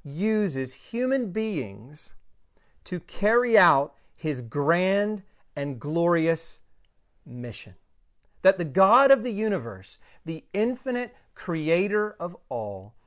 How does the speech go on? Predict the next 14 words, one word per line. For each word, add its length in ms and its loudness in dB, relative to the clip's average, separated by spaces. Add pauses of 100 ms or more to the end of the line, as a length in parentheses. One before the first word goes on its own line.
(180)
the 160 4
one 600 0 (300)
true, 600 -2 (100)
holy, 720 2 (200)
living 640 2 (180)
God, 460 4 (340)
uses 680 0
human 340 -2
beings, 440 -4 (240)
post-fall, 1160 6 (240)
post-Adam, 1200 4
sinful 880 0
human 380 -8
beings, 560 -16